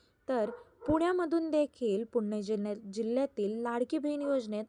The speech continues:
आजपर्यंत दहा हजार महिन्यांनी बहिणींनी अपात्र ठरलेले आहे. तर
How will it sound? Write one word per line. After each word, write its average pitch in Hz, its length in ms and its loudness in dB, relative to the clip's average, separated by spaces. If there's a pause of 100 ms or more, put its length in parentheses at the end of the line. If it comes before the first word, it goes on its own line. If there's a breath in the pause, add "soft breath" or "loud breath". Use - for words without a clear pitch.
आजपर्यंत 226 680 -4
दहा 247 680 -2
हजार 294 240 2
महिन्यांनी 254 640 -4 (420 soft breath)
बहिणींनी 262 800 0
अपात्र 254 500 2
ठरलेले 233 400 2
आहे. 180 300 -4 (640 soft breath)
तर 233 200 2